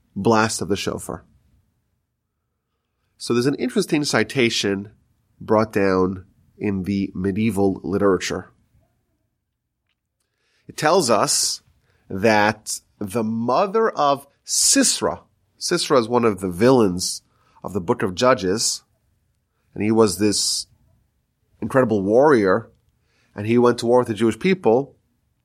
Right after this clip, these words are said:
but he was killed. So the verse tells how his mother was waiting by the window, "When is her son coming home, Sisera?" And of course, we know that he, he wasn't coming home.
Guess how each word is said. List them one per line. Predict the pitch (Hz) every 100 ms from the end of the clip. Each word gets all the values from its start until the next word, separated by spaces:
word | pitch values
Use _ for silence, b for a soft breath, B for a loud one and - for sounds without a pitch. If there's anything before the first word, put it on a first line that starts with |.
| _ _ _ _ _ _ _
but | 98
he |
was | 92 92
killed. | - 156 95 - - _ _ _ _ _ _ _ _ _ _ _ _ _
So | -
the | 98
verse | 95 147
tells | 151 160 180 139 123 135 - - _ _ _ _
how | 139 117 117
his | 110 117 95
mother | 120 185 208 143 156 185 _ _ _ _ _ _ _ _
was | 123 113
waiting | 104 139 196 233 190
by | 185
the | 170
window, | 170 226 311 214 147 143 202 233 _ _ _ _ _ _ _ _ _
"When | 113 143 160 160
is | 143 -
her | 147
son | 135 143 123
coming | 127 110 101
home, | 101 87 98 _ _
Sisera?" | - 127 107 - - - _ _ _ _ _ _ _ _ _ _ _ -
And | 104
of | 117
course, | 107
we | 113
know | 104
that | 98 98
he, | 98 95 -
he | 95
wasn't | 95 120 120 98
coming | 90 90
home. | 90 -